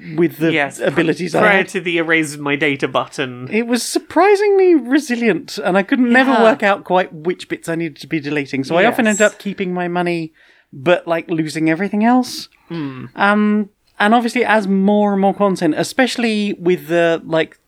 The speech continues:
Speaker 1: the D L Cs as well.
Speaker 2: Yeah.
Speaker 1: Like, I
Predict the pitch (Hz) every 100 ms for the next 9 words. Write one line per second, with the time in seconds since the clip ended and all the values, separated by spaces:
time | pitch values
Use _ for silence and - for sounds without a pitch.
0 | - 165 156 160 147 151 147 135 131 151
1 | 180 233 254 _ - 180 165 151 135 -
2 | 139 - _ - 190 196 - - _ _
3 | _ _ 190